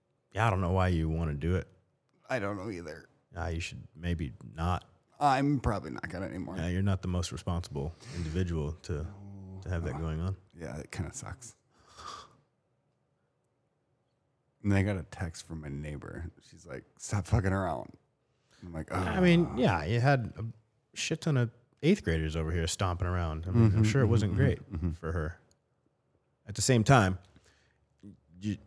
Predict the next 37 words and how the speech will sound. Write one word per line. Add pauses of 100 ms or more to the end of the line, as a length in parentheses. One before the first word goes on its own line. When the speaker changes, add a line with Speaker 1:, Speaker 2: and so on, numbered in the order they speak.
(220)
Speaker 1:
she's
a
renter. (280)
When, (220)
when
you
rent, (1160)
sometimes
you
gotta
listen
to
other
people's
shit. (480)
Speaker 2:
I
suppose.
Speaker 1:
Like,
I
don't
know,
you
live
on
the
first
floor.
Like,
I
don't
know,
I've
lived
on
the
first
floor.